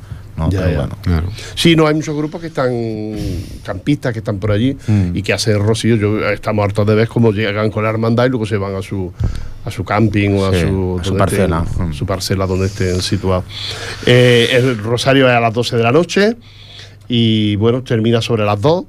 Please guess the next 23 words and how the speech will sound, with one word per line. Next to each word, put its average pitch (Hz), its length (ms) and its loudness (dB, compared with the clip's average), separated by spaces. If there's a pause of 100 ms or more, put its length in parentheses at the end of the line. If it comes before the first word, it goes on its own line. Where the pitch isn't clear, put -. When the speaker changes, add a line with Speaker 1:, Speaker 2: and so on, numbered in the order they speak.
Speaker 2:
más 113 180 -2
o 110 40 -2
menos. 170 280 -2 (160)
Speaker 1:
Sí, 110 80 -8
Speaker 2:
Un 98 240 -6
par 98 240 -2
de 104 120 2
Speaker 1:
aproximadamente. 170 380 2
Speaker 2:
horas, 135 180 -2
mm, 98 560 -8
con 98 140 -4
el 95 100 -6
Rosario. 165 500 -2 (680)
Que 120 220 4
aquí 120 240 2
no 143 140 4
lo, 143 220 2
no 131 220 -4
sé 139 160 -8
si 139 100 -8
lo 139 140 -2
pone, 147 340 0
sí, 147 300 -2